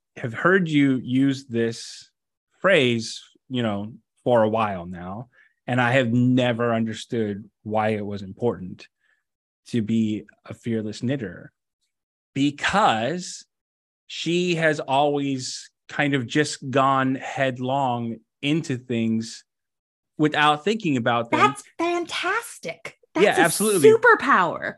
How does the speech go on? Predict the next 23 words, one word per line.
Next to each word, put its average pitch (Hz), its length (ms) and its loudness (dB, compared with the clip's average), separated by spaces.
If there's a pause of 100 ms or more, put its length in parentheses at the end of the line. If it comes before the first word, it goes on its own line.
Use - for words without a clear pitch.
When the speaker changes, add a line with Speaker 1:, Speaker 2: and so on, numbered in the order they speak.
(120)
Speaker 2:
<laughs> - 100 -4 (1120)
Speaker 1:
But 135 480 2 (680)
she 151 540 -2
finally 180 400 0
understood 147 720 -4
that 131 300 2 (680)
not 147 480 -4
everybody's 123 640 -4
like 175 340 -6
that. 92 320 -12 (1120)
<laughs> - 220 0
And 170 160 4
so 147 640 4 (840)
I'm, 156 220 -4
I'm 180 80 2
making 196 280 4
it 139 80 0
sound 147 240 4
somehow 139 260 0
like 117 140 -4
she's, 120 360 -8
like, 110 280 -4
uh, 101 400 -4